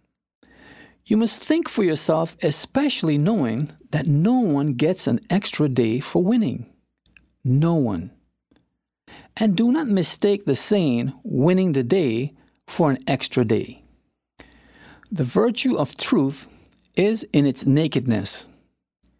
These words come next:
It needs no clothes. A lie, on the other hand, does. Seek out the truth with curiosity, a present, open, and independent mind.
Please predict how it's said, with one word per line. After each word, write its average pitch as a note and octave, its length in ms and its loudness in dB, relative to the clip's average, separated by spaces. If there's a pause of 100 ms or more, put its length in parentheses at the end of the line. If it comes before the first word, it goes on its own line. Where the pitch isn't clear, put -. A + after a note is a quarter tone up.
(440)
It F3 140 2
needs G#3 480 2
no E3 240 2
clothes. C#3+ 640 -2 (1300)
A D3 100 2
lie, C3+ 540 -2 (180)
on C#3+ 140 4
the C#3 120 -2
other A3 240 0
hand, G#2+ 460 -2 (320)
does. A#2+ 500 -4 (1300)
Seek - 400 -2
out D4 180 0
the E3 100 2
truth - 380 -2
with D3 220 -2
curiosity, D#3+ 840 -2 (580)
a D#3 120 0
present, E3 640 -2 (300)
open, D#3+ 500 0 (140)
and B2+ 240 0
independent C#3+ 680 0
mind. G#2+ 500 -2